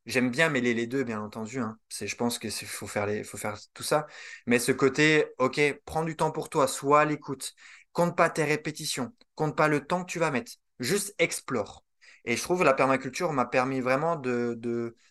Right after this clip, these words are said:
de créer une maturité par rapport à ça, sur l'exploration des choses, sur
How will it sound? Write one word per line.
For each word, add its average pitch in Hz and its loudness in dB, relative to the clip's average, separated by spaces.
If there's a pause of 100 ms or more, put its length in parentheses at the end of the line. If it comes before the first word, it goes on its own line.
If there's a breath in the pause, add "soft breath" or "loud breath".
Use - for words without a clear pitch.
(160 soft breath)
de 120 -4
créer 135 0
une 151 0
maturité 139 0
par 131 4
rapport 123 4
à 123 4
ça, 143 -6
sur 117 -6
l'exploration 135 2
des 127 0
choses, 147 -2 (340 soft breath)
sur - -2